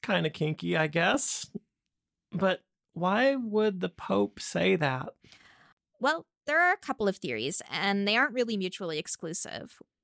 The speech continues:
Speaker 2: One is that he wanted to discredit Mary Magdalene, maybe because she seemed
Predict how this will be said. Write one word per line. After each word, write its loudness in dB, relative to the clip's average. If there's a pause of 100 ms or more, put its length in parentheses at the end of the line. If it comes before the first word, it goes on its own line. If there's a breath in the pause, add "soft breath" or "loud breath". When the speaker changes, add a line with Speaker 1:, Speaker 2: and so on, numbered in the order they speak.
Speaker 2:
One 2
is 0
that -2
he -4
wanted 2
to -6
discredit 0
Mary 2
Magdalene, 0
maybe 2
because -2
she 0
seemed 0